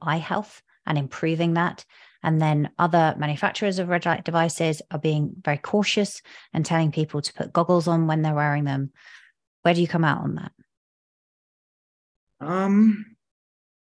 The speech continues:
Speaker 2: it depends. I mean, honestly, part of it depends on the device. And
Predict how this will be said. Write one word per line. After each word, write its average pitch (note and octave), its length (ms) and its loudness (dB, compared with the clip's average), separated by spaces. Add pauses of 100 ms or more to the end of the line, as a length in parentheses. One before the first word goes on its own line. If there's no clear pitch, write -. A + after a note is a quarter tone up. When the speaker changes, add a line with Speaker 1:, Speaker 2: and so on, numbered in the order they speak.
(600)
Speaker 2:
it A#2+ 80 -6
depends. A2 480 -10
I - 40 -8
mean, C3 120 -4
honestly, C#3+ 420 0
part D#3 260 2
of F3 60 6
it E3 80 2
depends C3+ 360 -2
on A#2 140 0
the A2 80 4
device. G2+ 560 0
And G#2 360 0